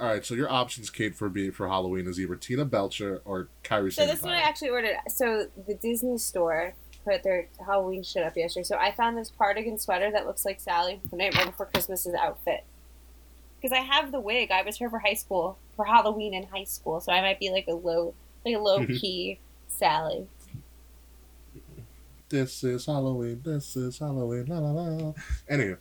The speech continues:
Speaker 1: <laughs> um, let's get out of here. And it's not talking about Halloween yet. We already
Speaker 2: It's
Speaker 1: had
Speaker 2: almost
Speaker 1: Halloween Havoc,
Speaker 2: Halloween.
Speaker 1: A K A Extreme Rules. It's not gonna
Speaker 2: Shut
Speaker 1: happen,
Speaker 2: the fuck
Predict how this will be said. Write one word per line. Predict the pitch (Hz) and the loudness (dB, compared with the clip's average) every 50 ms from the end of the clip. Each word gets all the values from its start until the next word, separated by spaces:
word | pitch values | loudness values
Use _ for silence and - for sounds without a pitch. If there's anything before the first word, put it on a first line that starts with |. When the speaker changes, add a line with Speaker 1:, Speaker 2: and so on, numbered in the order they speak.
| - | -12
Speaker 1:
<laughs> | - - - | -16 -8 -4
um, | 151 147 - 165 147 - - 165 - - 175 151 - - 160 151 - - 180 156 - - - 175 - - - | -4 -2 0 0 0 2 0 -2 0 0 -2 -2 0 0 -2 -2 -2 -2 -4 -4 -4 -4 -8 -8 -8 -6 0
let's | - 185 185 170 - - - - - - - | 4 4 4 4 2 -6 -8 -12 -16 -8 -4
get | 147 156 - - - - | -4 -4 -4 -6 -8 -4
out | 113 113 120 123 | -2 0 2 0
of | 120 120 - - | 0 0 -2 -8
here. | 98 101 101 101 98 - - - - - 135 | -6 -6 -6 -6 -8 -8 -10 -12 -12 -8 -4
And | 131 123 | -2 -2
it's | 123 123 | 0 2
not | 139 143 143 139 | 2 2 2 0
talking | - - 156 151 151 147 143 | 2 4 4 4 4 4 0
about | 127 131 127 123 - | 0 0 0 0 0
Halloween | - 123 123 123 120 113 113 117 113 104 90 | 0 0 2 2 2 2 2 2 0 0 0
yet. | 95 92 92 | -2 -2 -2
We | 95 107 | -2 -2
already | 113 120 123 123 | 0 2 2 2
Speaker 2:
It's | 127 131 | 2 2
Speaker 1:
had | 123 - | 4 4
Speaker 2:
almost | 277 285 285 285 - - - | 4 4 4 2 0 -2 0
Speaker 1:
Halloween | 311 302 277 269 269 262 254 247 233 | 2 2 2 4 2 2 0 0 0
Havoc, | 208 190 208 214 | -2 -2 -4 -4
Speaker 2:
Halloween. | 202 | -4
Speaker 1:
A | 98 | -4
K | - - - - | 0 2 2 2
A | |
Extreme | - - - - - 98 92 87 | 2 0 -4 -4 -2 -2 -2 0
Rules. | 92 92 87 87 85 - - - - - - - - - - - - - - - - - - - - - - - - - - - - - - - - | -2 -2 -2 -4 -6 -8 -14 -16 -20 -20 -20 -20 -20 -20 -20 -20 -12 -4 0 0 0 0 -2 -6 -18 -20 -20 -20 -20 -20 -20 -20 -20 -20 -16 -4 2
It's | 127 131 131 - - | 2 2 2 2 -2
not | 139 139 135 - | -2 -2 0 0
gonna | 135 113 98 | 0 -2 0
Speaker 2:
Shut | 92 90 | 0 0
Speaker 1:
happen, | 85 - 85 82 | 0 -2 -2 -6
Speaker 2:
the | 92 | -10
fuck | - - 95 | -8 -6 -4